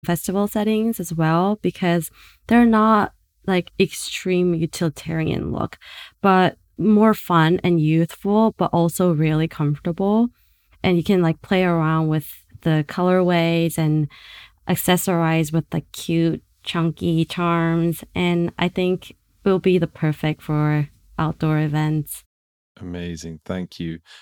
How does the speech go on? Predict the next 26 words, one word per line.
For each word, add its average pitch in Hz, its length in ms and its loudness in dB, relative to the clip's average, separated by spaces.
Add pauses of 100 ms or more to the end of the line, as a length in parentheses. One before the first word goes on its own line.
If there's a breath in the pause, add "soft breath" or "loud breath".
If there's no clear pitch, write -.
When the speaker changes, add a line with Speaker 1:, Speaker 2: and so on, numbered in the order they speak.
(140 loud breath)
Speaker 2:
And 95 220 -6
just 107 260 -4
a 113 60 -6
question 104 420 -4
to - 120 -14
both 90 260 -6
of 82 120 -16
you. 85 280 -2 (480)
If 107 200 -2
anyone's 95 440 0
got - 180 -6
one, 80 380 -8 (240)
is 98 160 -6
there 101 460 0
a 87 180 -6
festival 95 640 -4
coming 87 400 -6
up 82 500 -6
or 82 540 -6
one 90 280 -6
for - 140 -12
next - 380 -8
year 82 180 -4
that 80 140 -8
you 82 120 -12
think 82 260 -12